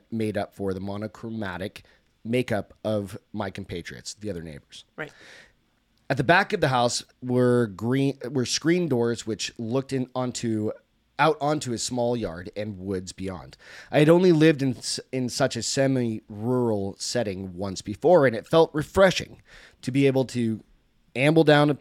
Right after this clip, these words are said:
Speaker 1: tr-, little trail in the past, in the trees out and behind his yard and read his little book.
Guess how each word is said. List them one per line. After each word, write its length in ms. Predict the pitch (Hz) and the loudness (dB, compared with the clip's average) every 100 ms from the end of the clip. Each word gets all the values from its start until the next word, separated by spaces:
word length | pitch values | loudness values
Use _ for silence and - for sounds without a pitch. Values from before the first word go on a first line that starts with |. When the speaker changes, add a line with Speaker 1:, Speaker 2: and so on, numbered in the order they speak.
| _ | _
Speaker 1:
tr-, 140 | - 139 | -8 -2
little 300 | 139 156 175 | 2 4 4
trail 340 | - 104 107 | 2 2 2
in 80 | 117 | 0
the 80 | 113 | -2
past, 520 | 104 98 101 - - _ _ _ _ _ | -2 -2 -6 -10 -16 _ _ _ _ _
in 200 | - 135 | -6 -4
the 60 | 135 | -2
trees 420 | - 104 90 90 - | -4 -6 -6 -8 -6
out 180 | 101 - | -8 -6
and 80 | 107 | -8
behind 280 | 101 95 | -8 -6
his 120 | 107 98 | -6 -6
yard 240 | 71 87 - - - | -8 -12 -18 -20 -4
and 300 | 135 143 120 - - | 0 0 -2 -12 -8
read 260 | 95 104 | -4 -2
his 160 | 98 85 | -4 -6
little 160 | 82 | -8
book. 320 | 76 90 - | -6 -8 -10